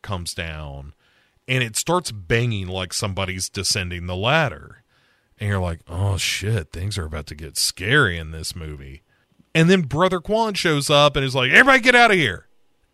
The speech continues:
And the, the ladies, uh, you know, our, our heroines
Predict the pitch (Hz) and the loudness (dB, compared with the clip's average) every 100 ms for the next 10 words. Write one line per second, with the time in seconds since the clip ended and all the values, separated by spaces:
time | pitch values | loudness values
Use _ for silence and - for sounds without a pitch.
0 | _ 151 156 147 135 127 120 - 143 131 | _ -2 0 0 -2 -4 -8 -16 -18 -16
1 | 107 147 135 131 - 160 143 131 123 190 | -2 2 2 0 -8 -18 -4 -2 2 0
2 | 240 110 107 123 - - 113 110 107 101 | 0 -4 -4 -4 -8 -6 -2 0 0 -2
3 | 98 95 95 82 120 135 92 95 92 95 | -4 -4 -8 -14 -8 -6 -4 -6 -6 -8
4 | 92 104 95 95 127 147 95 82 90 113 | -6 -6 -6 -4 -2 -2 -4 -6 -8 -12